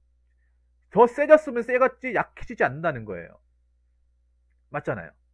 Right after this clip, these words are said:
그리고 생각해보세요. 개인 방송이라는 것도, 개인 방송이라고 생각해요. 개인 방송이 뭐 학벌이 중요합니까? 자격증이 필요한가요? 스펙이 있습니까? 아니에요. 그냥 방송을 재밌게 하고 사람들하고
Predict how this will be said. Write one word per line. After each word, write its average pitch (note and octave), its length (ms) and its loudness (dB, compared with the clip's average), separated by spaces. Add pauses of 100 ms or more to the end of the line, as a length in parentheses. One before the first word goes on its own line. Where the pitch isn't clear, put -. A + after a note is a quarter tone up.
(2000)
그리고 A3+ 260 -2
생각해보세요. B2+ 640 -6 (500)
개인 B3+ 400 -2
방송이라는 G3 560 -2
것도, A#2+ 680 -10 (480)
개인 F#3 260 -6
방송이라고 F3+ 340 -4
생각해요. C3 260 -10
개인 A3+ 220 -6
방송이 G#3 300 -4
뭐 A#2 320 -6 (220)
학벌이 A#3 440 -8
중요합니까? C#3 640 -8 (800)
자격증이 G3+ 460 -12
필요한가요? A2 500 -10 (200)
스펙이 C4+ 300 -8
있습니까? G#2 460 -12
아니에요. B2+ 500 -10 (400)
그냥 C4 280 0 (580)
방송을 A#3+ 600 0
재밌게 F3 500 -4
하고 G3+ 260 2
사람들하고 B3 840 -2